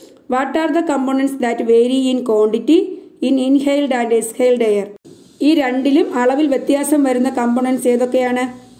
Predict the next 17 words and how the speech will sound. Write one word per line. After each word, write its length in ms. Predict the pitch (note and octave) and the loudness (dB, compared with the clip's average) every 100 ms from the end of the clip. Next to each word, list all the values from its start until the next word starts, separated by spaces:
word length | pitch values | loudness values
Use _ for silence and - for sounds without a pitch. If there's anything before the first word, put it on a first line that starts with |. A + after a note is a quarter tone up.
| A3+ | -4
ഓക്സിജൻ, 420 | A3+ - B3 C#4+ F4+ C4 | -2 -2 -2 0 0 -2
കാർബൺ 360 | A3+ A3+ B3 B3 | -2 -2 -2 0
ഡയോക്സൈഡ് 600 | B3 A#3+ A#3 - C4 C4+ A3 | 0 0 -2 -2 -2 0 0
and 140 | A3+ C#4 A3 | 0 0 -2
water 320 | G#3+ G#3+ A3 G#3 | -4 -2 -2 0
vapor. 320 | G3+ G3 A3+ G3+ - - _ _ A3+ | 0 -2 -4 -6 -14 -20 _ _ -4
What 220 | A#3 A#3+ D4+ | -2 -2 -2
are 100 | D4+ D#4+ | 0 0
the 60 | E4 | -2
components 480 | C4+ B3+ C4+ C4+ C4+ A3+ | -2 -2 -2 -2 0 -4
expelled 460 | - - C#4+ C#4+ D4 | -4 -4 -2 -2 -2
through 160 | C4+ C4+ A#3+ | 0 0 0
respiration? 600 | A#3+ C#4 C4 B3 C4 B3+ - - - - | -2 -2 0 0 -2 -4 -8 -18 -14 -4
റെസ്പിറേഷൻ 540 | A#3 - C#4+ D4 D4 D4 B3+ | -4 0 0 2 2 2 2
വഴി 180 | A3+ C#4+ | 0 -2
പുറത്തേക്ക് 500 | A#3+ A#3+ A#3+ C#4+ C#4+ B3+ | -2 -2 0 0 0 0
വിടുന്ന 240 | B3 C4 | 0 0